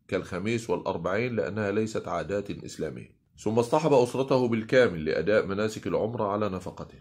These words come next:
وقد توفي الشامي بعد ثلاثة أيام من مرض قصير ألم به في مستشفى كبر القبة العسكري،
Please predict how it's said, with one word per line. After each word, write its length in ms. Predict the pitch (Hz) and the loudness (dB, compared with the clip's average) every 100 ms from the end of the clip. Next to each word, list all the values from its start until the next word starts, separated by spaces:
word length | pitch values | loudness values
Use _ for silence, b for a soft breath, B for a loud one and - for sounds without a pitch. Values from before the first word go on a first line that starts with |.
| - | -10
وقد 280 | - 170 165 | -2 0 2
توفي 300 | 165 170 127 | 0 0 -2
الشامي 480 | 123 135 135 135 120 | 0 2 2 0 0
بعد 260 | 101 95 | 2 0
ثلاثة 540 | - 95 123 123 - - | -2 2 2 2 -4 -2
أيام 460 | 101 101 117 120 | 0 2 0 0
من 100 | 101 | -4
مرض 400 | 92 107 104 104 | -2 -2 -2 -6
قصير 640 | - 92 - 110 110 - | -8 -8 -2 -2 -2 -4
ألم 260 | 95 101 98 | -2 0 0
به 260 | 104 127 117 | 0 -2 -4
في 160 | 107 | -4
مستشفى 540 | 104 98 139 139 - 117 | -8 -6 -4 -4 -2 -2
كبر 260 | 120 113 | -4 -4
القبة 380 | 104 - 113 107 | -6 -4 0 2
العسكري، 680 | 92 117 - 98 131 143 | 2 -2 -2 -2 0 -2